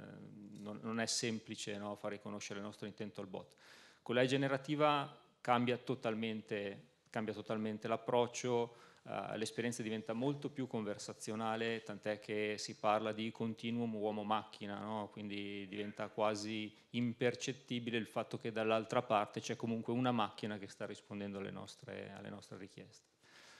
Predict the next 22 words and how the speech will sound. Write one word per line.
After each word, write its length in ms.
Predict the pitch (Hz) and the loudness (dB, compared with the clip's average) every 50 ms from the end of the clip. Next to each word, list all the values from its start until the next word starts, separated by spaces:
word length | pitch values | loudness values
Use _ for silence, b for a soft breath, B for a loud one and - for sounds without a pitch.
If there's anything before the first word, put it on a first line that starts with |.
| B B B B | B B B B
Eh, 960 | - 139 113 107 101 98 98 98 - - - - - - - - - - - - | -12 -10 -8 -6 -6 -6 -6 -8 -10 -10 -12 -12 -12 -10 -10 -12 -12 -14 -12 -4
questo, 300 | - 120 113 - 147 127 | -2 -2 0 2 0 0
quindi 260 | - 131 123 117 110 | 2 2 2 2 2
questo 380 | - 131 117 - 135 123 123 120 | 2 0 0 4 4 4 4 4
è 480 | 123 113 117 120 123 123 120 120 - - | 2 2 2 2 2 0 -2 -4 -8 -8
una, 640 | - 110 107 107 101 101 101 104 104 104 101 104 104 | -6 -4 -4 -2 -2 -4 -4 -4 -4 -4 -4 -4 -4
un 240 | 104 104 104 107 110 | -4 -4 -6 -6 -4
cambiamento 800 | - 123 117 113 117 113 110 110 113 113 104 - 117 110 107 107 | -2 -2 0 2 2 2 2 2 0 0 0 0 2 2 4 4
importante, 560 | 110 107 104 - 107 - - 120 120 117 127 | 2 0 0 0 -2 2 2 2 2 2 2
un'opportun-, 520 | 113 104 - - 107 - - 110 110 110 - | 0 0 0 -2 -4 -2 -4 -4 -4 -4 -4
un'opportunità 680 | 120 110 110 107 - - - - - 120 110 110 117 | -4 -4 -4 -4 -4 -6 -6 -4 -4 -4 -2 -2 -2
importante, 480 | 110 107 - 107 - - 117 113 110 123 | -2 -2 -4 -6 -4 -2 -4 -2 -2 -4
un 80 | 110 | -4
campo 240 | - 117 104 92 107 | -4 -4 -4 -4 -6
importante 540 | 107 95 - 110 - - 107 107 - 110 104 | -6 -6 -8 -8 -8 -8 -8 -8 -8 -10 -10
che 320 | - 107 101 104 104 - - | -6 -6 -4 -4 -4 -4 -4
verrà 240 | 101 107 104 104 | -4 -2 -2 -2
impattato 460 | 104 107 - - 104 - 107 107 - 110 | -2 -2 -4 -6 -6 -6 -8 -8 -6 -6
dalle 240 | 98 104 104 104 | -6 -4 -4 -2
A 40 | 104 | -2
I 60 | 107 | -2
generativa. 640 | 104 107 107 101 101 98 98 - - 107 101 92 90 | -2 -4 -4 -4 -6 -6 -8 -10 -12 -14 -12 -12 -14